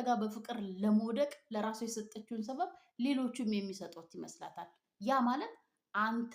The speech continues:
ላይ እሷ ያየችው ስታንዳርድ እና ኳሊቲዎች በቀላሉ እነሱም አይተው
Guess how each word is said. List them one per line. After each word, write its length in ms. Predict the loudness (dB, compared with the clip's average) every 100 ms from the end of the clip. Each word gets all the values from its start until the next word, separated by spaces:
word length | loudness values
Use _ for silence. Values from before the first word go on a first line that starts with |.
| 0
ላይ 160 | 0
እሷ 160 | -2 -4
ያየችው 440 | -6 -6 -6 -8 -14
ስታንዳርድ 540 | -16 -12 -8 -8 -6
እና 140 | -4 -4 -4
ኳሊቲዎች 480 | -6 -6 -6 -8 -10 _ _
በቀላሉ 540 | -6 -4 -2 0 2 0
እነሱም 500 | 2 0 -2 -6 -4 -2
አይተው 380 | -2 -2 -4